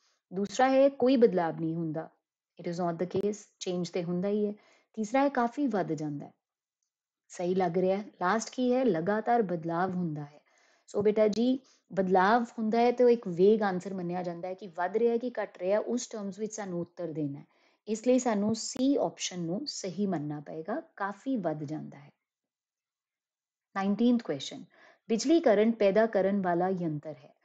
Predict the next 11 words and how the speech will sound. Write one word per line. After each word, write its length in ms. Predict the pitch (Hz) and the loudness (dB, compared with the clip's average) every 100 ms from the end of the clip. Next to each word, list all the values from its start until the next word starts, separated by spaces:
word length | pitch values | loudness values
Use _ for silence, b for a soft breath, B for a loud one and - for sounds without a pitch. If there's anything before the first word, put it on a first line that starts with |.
| _ _ _ 190 | _ _ _ -4
ਹੁਣ 80 | |
ਬਿਜਲੀ 360 | 190 202 208 269 | 0 2 4 2
ਕਰੰਟ 360 | 226 202 214 214 | 4 2 2 2
ਪੈਦਾ 380 | 190 175 175 | 2 2 2
ਕਰਨ 380 | 175 180 165 180 | 0 -6 -4 -2
ਵਾਲਾ, 280 | 175 165 196 | -2 0 0
that 400 | 180 170 170 180 | 0 -2 -4 -6
means 160 | 190 233 - | -6 -6 -6
ਕੋਈ 220 | 202 208 | -2 0
ਅਜਿਹਾ 360 | 175 185 202 277 | 2 2 2 2
ਡਿਵਾਈਸ 600 | 208 160 160 170 165 | 2 0 -2 -4 -8